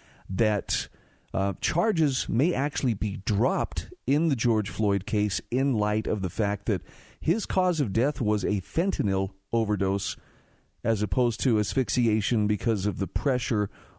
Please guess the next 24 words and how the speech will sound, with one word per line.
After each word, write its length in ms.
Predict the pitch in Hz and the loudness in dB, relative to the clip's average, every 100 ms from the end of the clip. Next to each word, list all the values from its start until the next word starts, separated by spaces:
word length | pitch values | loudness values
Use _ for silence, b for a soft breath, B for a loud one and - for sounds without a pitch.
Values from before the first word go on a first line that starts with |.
| - | -4
on 220 | 104 104 | -2 2
his 260 | 110 95 | 0 0
neck. 400 | 107 107 80 - - _ _ _ _ _ _ - | 0 -2 -4 -12 -20 _ _ _ _ _ _ -4
Now, 80 | 104 | 0
I 140 | 143 | 2
know 160 | 143 90 | 2 2
the 160 | 95 | 0
optics 360 | 135 - 156 - | 0 0 -2 -2
of 120 | 135 | -2
the 60 | 127 | -2
police 300 | 135 127 139 | -2 0 0
officer, 600 | 120 - 117 104 98 82 | -2 0 0 2 2 -2
uh, 40 | 85 - - | -4 -12 -10
you 160 | 123 90 | -4 -2
know, 80 | |
kneeling 460 | 85 107 135 135 127 | -2 0 2 2 0
on 140 | 117 | 0
his 200 | 113 98 | 0 2
neck, 300 | 101 95 - b b b b b b | 0 0 -4 b b b b b b
that 300 | 131 180 190 | -2 2 2
was, 160 | 156 123 | 2 0
that 380 | 117 147 117 160 | -4 -2 0 2
was 160 | 151 123 | 2 0
bad. 440 | 110 87 71 - | 0 -2 -6 -10